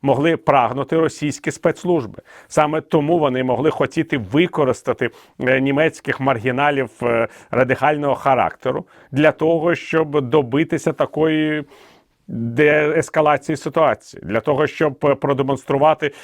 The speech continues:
усьому цивілізованому світу, що в Європі також, е, не все так, е, добре з демократією, як, е, могло б здаватися, що і тут є люди,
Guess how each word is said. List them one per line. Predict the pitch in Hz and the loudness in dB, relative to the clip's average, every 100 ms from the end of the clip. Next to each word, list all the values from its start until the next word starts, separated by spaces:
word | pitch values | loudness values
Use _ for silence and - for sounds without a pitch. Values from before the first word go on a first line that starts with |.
| - | -6
усьому | 139 - 165 156 | -4 0 0 0
цивілізованому | - 139 131 123 156 147 143 131 | -4 -2 -2 0 0 0 -2 -4
світу, | - 127 120 143 139 | -4 -2 -2 0 0
що | 123 - 147 143 - - _ | 0 -2 2 2 0 -18 _
в | 135 120 139 143 | -6 0 2 2
Європі | 123 143 139 165 - 151 | 2 0 2 0 0 -6
також, | - 165 - 202 196 151 - 135 | 0 -2 2 2 4 2 -2 0
е, | 127 127 175 - - _ | 2 2 -2 -6 -20 _
не | 131 143 | 0 0
все | - - 151 120 _ _ | 0 0 0 0 _ _
так, | 147 135 - _ - | 2 2 0 _ -2
е, | 127 120 - - | 0 0 -4 -12
добре | 110 170 147 117 120 113 | 0 2 4 2 0 -2
з | 113 131 | 0 0
демократією, | 110 135 135 147 156 151 - 117 107 | 0 0 0 2 2 0 -4 -4 -2
як, | 110 131 131 - - | 0 2 0 -4 -4
е, | 131 127 127 127 - _ | 0 2 0 -2 -10 _
могло | 143 135 135 135 | 0 0 2 0
б | 123 131 | 2 0
здаватися, | 120 143 127 85 85 - | 2 2 2 -2 -6 -8
що | 113 - 147 | -8 -2 0
і | 147 | 0
тут | 147 180 170 135 | 0 0 0 0
є | 139 139 | 0 2
люди, | 123 143 196 180 | 2 0 0 -2